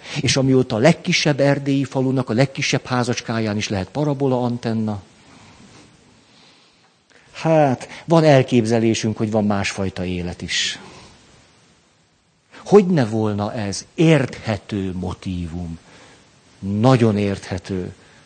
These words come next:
A kérdés, hogy mennyit tart ki, mennyire tart ki. A, m-,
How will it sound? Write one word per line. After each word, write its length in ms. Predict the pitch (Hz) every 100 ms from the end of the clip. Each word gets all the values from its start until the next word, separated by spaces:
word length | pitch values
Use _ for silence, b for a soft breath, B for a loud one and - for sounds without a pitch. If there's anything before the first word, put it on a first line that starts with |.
| b _ _ B B 160
A 120 | B 98
kérdés, 480 | 123 135 135 131
hogy 120 | - 104 120
mennyit 800 | 120 117 120 120 117 113 110 -
tart 360 | 110 107 - -
ki, 260 | - 90 82 B
mennyire 560 | - 110 110 110 110 107
tart 420 | - 104 98 -
ki. 280 | - 90 85 - _ _ _ - - - _ _ _ B B
A, 120 |
m-, 80 | 117